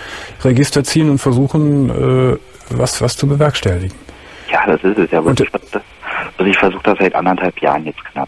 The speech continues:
Speaker 2: oder seit über ein Jahr, sag ich mal.
Speaker 1: Nils, das ist der absolute Wahnsinn. Du bist einundzwanzig Jahre alt und deine Freundin schläft mit dir seit einem Jahr nicht, nicht mehr. Da, da stehen, steht wirklich alles Recht auf deiner Seite.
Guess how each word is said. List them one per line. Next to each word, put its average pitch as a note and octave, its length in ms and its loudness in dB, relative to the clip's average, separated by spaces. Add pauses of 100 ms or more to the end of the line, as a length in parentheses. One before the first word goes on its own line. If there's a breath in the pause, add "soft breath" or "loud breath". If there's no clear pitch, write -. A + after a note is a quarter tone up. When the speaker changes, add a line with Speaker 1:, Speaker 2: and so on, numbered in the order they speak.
(100)
Speaker 2:
oder D#2+ 140 2
seit - 160 -2
über D#3+ 200 -4
ein D2 120 -4
Jahr, C#3 300 0
sag B2+ 160 -8
ich - 100 -10
mal. C#3+ 80 -8 (120)
Speaker 1:
Nils, A#2 520 2
das - 180 0
ist D#3 200 0
der B2+ 140 2
absolute E3 340 0
Wahnsinn. A#2 460 2
Du F#2+ 100 0
bist A#2+ 180 -4
einundzwanzig C3 480 0
Jahre A2+ 280 2
alt G#2 200 0
und G#2 140 -2
deine A#2 140 2
Freundin C#3 580 0
schläft B2+ 340 -2
mit B2 160 -2
dir B2+ 100 2
seit B2 240 0
einem C3 280 2
Jahr G#2+ 240 2
nicht, - 360 -2
nicht - 280 0
mehr. F#2 200 -6 (360 loud breath)
Da, G#2+ 260 0
da B2 140 2
stehen, D3+ 400 2
steht - 260 -2
wirklich C3 260 0
alles C#3 280 2
Recht C3 220 0
auf B2+ 100 -2
deiner A#2+ 260 4
Seite. A#2 460 0